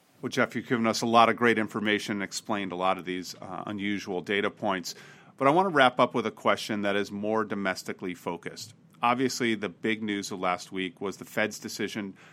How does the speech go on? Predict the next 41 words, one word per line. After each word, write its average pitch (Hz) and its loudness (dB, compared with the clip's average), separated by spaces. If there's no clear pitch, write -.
to - -6
hike 139 0
the 131 -4
Fed 104 0
funds 101 -6
rate 92 -2
by 98 0
fifty 113 -6
basis 95 -8
points, - -12
the 95 -14
first 110 -4
time 95 -2
it 87 -6
has 90 -6
done 90 -8
that 104 2
in 98 -10
more 92 -4
than 87 -8
two 104 -8
decades, 95 -6
and 127 2
also 123 4
accelerate 95 0
the 104 -6
winding 90 -4
down 87 -4
of 85 -10
its 90 -8
balance 110 0
sheet. - -10
At 123 2
the - -14
same 117 0
time, 139 2
unemployment 123 0
remains 92 -4
very, 123 2
very 87 -2
low, 104 2